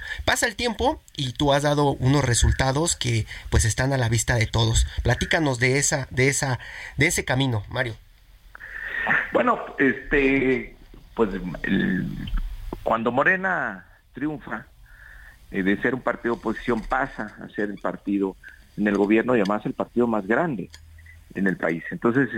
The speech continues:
Speaker 2: eh, no fue fácil, había muchos conflictos, eh, internos y teníamos que ir a elecciones y, y sobre todo seguir avanzando en la, en el tema electoral.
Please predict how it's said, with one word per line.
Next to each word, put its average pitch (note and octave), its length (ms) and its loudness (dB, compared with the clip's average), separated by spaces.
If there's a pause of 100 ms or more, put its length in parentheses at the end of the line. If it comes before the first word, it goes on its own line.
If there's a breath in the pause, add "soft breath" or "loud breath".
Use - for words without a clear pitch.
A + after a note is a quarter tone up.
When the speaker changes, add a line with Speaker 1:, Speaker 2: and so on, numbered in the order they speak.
(140)
Speaker 2:
eh, F#2+ 480 2 (320 loud breath)
no C3 220 2
fue A2+ 140 2
fácil, C3 500 -4 (600 soft breath)
había A#2 260 -2
muchos A#2+ 280 -8
conflictos, G2+ 680 -2 (360)
eh, F2+ 320 2
internos A#2+ 560 0 (680 loud breath)
y G#2+ 120 2
teníamos A#2 440 0
que A#2 100 0
ir G#2+ 80 2
a G2+ 60 2
elecciones F2 520 -6 (580 loud breath)
y, F2 880 2
y E2 100 -10
sobre F2+ 200 2
todo A2 260 2
seguir G2 260 0
avanzando F2+ 520 -2
en D#2+ 100 -14
la, - 80 -20 (360)
en F#2 120 -4
el E2+ 120 -4
tema G2 360 -2 (640)
electoral. A2 560 2